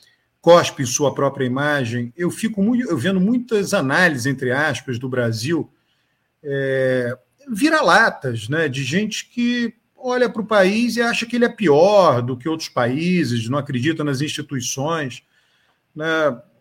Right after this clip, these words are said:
É, é, eu só lamento, né? Eu vi agora recentemente, né, Lula dizendo que ia demitir todos os militares de cargos comissionados. Nenhum militar contestou a declaração dele. Nenhum.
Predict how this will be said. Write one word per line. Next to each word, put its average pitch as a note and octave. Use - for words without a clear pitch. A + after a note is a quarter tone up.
É, F#3
é, D3+
eu A3
só D4+
lamento, G3+
né? D3
Eu C#3+
vi D3
agora D3
recentemente, C#3
né, C3+
Lula C3
dizendo C#3
que C#3+
ia C#3+
demitir C#3+
todos G3
os C3+
militares C#3+
de A#2+
cargos C#3+
comissionados. C#3
Nenhum E4+
militar A3+
contestou G3
a F3
declaração D#3+
dele. A#2+
Nenhum. D4